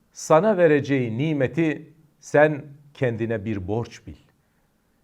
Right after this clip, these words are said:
Çünkü iman etmiş olmakla beraber artık biz biliyoruz ki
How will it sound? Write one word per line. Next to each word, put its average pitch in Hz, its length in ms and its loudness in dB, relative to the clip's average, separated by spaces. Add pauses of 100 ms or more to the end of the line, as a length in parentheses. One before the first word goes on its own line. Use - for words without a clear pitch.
Çünkü 214 340 -4
iman 160 440 4
etmiş 143 340 -4
olmakla 123 480 -2
beraber 107 640 -2 (480)
artık 151 500 -2
biz 113 220 -6
biliyoruz 110 540 -6
ki - 360 -6